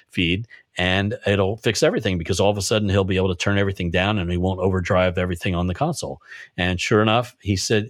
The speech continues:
I got him on the intercom and I said, "Listen, I'll just put my E Q in there." And he was like, "Yeah, sure, let's try it." So I, I get my E Q out of the console, I put it in line, and I crank up the gain to, like, fifteen twenty D B or something.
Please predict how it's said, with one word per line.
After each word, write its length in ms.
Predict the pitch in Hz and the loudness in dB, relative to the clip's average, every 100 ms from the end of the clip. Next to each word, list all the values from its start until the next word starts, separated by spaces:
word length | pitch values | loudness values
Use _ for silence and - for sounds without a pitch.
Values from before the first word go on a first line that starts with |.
| - | -6
I 40 | |
got 160 | 87 90 | -2 0
him 100 | 95 | 0
on 80 | 90 | 0
the 100 | 90 | 0
intercom 460 | 107 - 113 110 | 0 0 0 2
and 100 | 98 | 0
I 40 | 82 | -2
said, 260 | - 92 | -4 -2
"Listen, 260 | 101 107 107 | -2 -2 -2
I'll 120 | 82 | -4
just 180 | 78 - | -4 -6
put 140 | 110 | -4
my 100 | 95 | -2
E 140 | 92 95 | 0 -2
Q 220 | - 147 | 0 0
in 80 | 107 | 2
there." 200 | 107 113 | 0 0
And 100 | 90 | -2
he 80 | 104 | -2
was 120 | 110 | -2
like, 140 | 101 | -2
"Yeah, 180 | 131 190 | 0 -2
sure, 260 | 113 151 175 | 0 -2 0
let's 180 | 139 | -4
try 220 | - 123 - | -2 0 0
it." 200 | 78 - - - | -4 -14 -20 -12
So 340 | - - 101 | -4 2 4
I, 160 | 95 85 _ 113 | 4 0 _ -6
I 220 | 95 85 - | -4 -6 -4
get 160 | 113 110 | -4 -2
my 320 | 98 95 104 | -2 -2 -4
E 140 | 110 107 | -2 -2
Q 300 | - 110 101 | 0 4 4
out 140 | 98 | 4
of 60 | 90 | 0
the 80 | 87 | 0
console, 560 | 107 113 - 113 107 | 0 0 2 2 4
I 100 | 87 | 0
put 200 | - 117 | 0 0
it 80 | 104 | 2
in 120 | 101 | 2
line, 460 | 98 113 117 120 110 - - - | 4 4 4 2 -2 -10 -18 -6
and 100 | 85 | -4
I 160 | 82 80 _ _ - | -4 -6 _ _ -8
crank 240 | - 107 | -2 0
up 120 | 101 92 | 0 -4
the 80 | |
gain 260 | 80 101 104 | 0 0 0
to, 100 | 90 | -4
like, 140 | 80 | -6
fifteen 340 | - 98 98 92 | -4 -4 -2 -2
twenty 280 | - 90 85 | -2 -2 2
D 160 | 113 | 2
B 240 | 113 120 101 | 4 4 2
or 80 | |
something. 480 | 101 104 92 107 101 | 0 -2 0 0 0